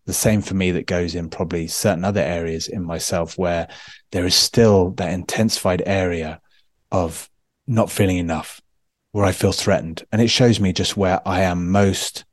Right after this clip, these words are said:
vulnerable about myself. You know, what do I really feel about myself, if I was gonna be honest? And that will show you where that kind of intensified area is reducing down into that very specific point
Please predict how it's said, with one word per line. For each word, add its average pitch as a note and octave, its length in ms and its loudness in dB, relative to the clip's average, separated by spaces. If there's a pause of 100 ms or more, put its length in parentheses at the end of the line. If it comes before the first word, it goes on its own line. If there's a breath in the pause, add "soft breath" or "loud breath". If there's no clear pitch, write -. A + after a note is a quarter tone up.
(580)
vulnerable F#2 580 0
about E2 280 -2
myself. D#2+ 600 -6 (640)
You - 120 -6
know, F2+ 100 -2
what A2 240 0
do A2 100 6
I G#2 80 6
really F#2+ 600 2
feel E2+ 600 -2
about E2+ 280 -4
myself, E2 640 -4 (340)
if - 160 -2
I G2 80 4
was F2 140 0
gonna F2+ 200 0
be F2+ 120 0
honest? F2+ 360 -2
And G2 180 -2
that G#2+ 120 2
will G2+ 100 -2
show - 200 2
you F#2 160 2
where F2 220 2
that F#2 260 0 (280)
kind F#2+ 180 0
of F2 80 -4
intensified F#2+ 800 0
area F2 340 0
is - 240 -4
reducing G2 840 2
down F2 340 0
into E2 220 -4
that E2+ 180 0
very F2+ 320 0
specific - 640 -4
point F2 320 -2